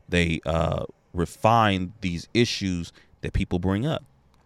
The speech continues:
And I feel like W W E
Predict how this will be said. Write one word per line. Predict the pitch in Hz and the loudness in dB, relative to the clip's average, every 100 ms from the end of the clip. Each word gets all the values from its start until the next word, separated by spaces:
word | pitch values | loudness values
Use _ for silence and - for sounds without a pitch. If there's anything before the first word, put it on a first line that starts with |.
| _ _ _ _ _ _ _ _ - | _ _ _ _ _ _ _ _ -4
And | 110 | 2
I | 107 | 4
feel | 101 147 | 8 8
like | 131 120 | 8 6
W | 107 110 110 | 4 4 6
W | 107 101 | 4 4
E | 110 110 95 | 4 4 2